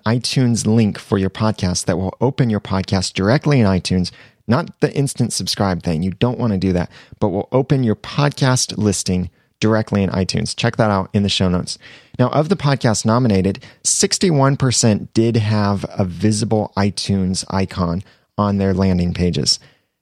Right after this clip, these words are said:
That means that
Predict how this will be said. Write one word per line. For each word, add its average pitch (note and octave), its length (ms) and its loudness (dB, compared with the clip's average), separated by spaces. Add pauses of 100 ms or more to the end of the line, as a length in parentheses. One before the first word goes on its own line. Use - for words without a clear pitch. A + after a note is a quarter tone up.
(960)
That C#3 240 4
means A#2+ 560 4 (260)
that G#2+ 360 0